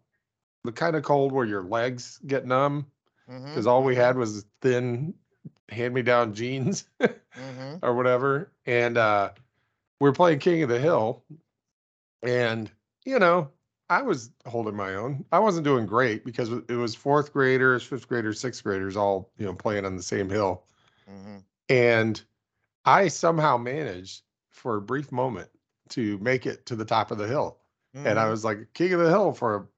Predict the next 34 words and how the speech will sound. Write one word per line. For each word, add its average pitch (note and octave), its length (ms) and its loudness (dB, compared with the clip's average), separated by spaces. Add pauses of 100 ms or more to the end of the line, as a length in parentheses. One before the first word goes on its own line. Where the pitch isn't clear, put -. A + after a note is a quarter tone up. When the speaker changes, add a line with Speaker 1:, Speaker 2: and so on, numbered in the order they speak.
Speaker 1:
moment, F#2 280 -6
right? A2+ 200 -6 (120)
If A#2 180 -10
you, C3+ 60 -14 (200)
you C#3 160 -8
Speaker 2:
<laughs> - 0 -
Speaker 1:
guys C#3 240 2
don't A#2+ 200 0
know, A2 180 -2
King B2 240 -6
of A2+ 60 -2
the G#2 60 -2
Hill A2 200 -2
is, G2+ 220 -10 (1120)
it's - 100 -16
amazing C#3 400 4
what A#2 140 2
we A#2 100 2
came A2+ 240 2
up A2+ 200 2
with G2 340 -2 (340)
to A#2 120 -4
pass G2 320 0
the G#2 120 -6
time. F2+ 340 -4 (180)
<laughs> - 180 0
It's G3 160 6
Speaker 2:
<laughs> D#3+ 180 2
Speaker 1:
basically, C#3 720 2 (380)
there's B2 180 -2
a A#2 60 -2
pile C#3+ 340 4
of C#3 80 -2
snow, G#2+ 560 -6